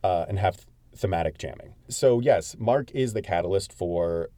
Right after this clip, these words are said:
and Mark is the catalyst for this change, and him figuring out how to move this band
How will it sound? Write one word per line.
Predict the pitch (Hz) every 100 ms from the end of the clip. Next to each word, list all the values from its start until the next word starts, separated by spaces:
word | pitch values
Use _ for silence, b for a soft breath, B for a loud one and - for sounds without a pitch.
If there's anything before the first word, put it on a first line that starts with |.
| 98 101
and | 98 98 -
Mark | 104 110 104
is | 95
the | 98
catalyst | 85 82 82 -
for | 85 80
this | 76 -
change, | 80 64 -
and | 76 80
him | 92 87
figuring | - 101 90 85 85
out | 85 80 B B B -
how | 101 95 92
to | 104 90 85 80 b
move | 95 101 110
this | 95 87
band | 90 82 85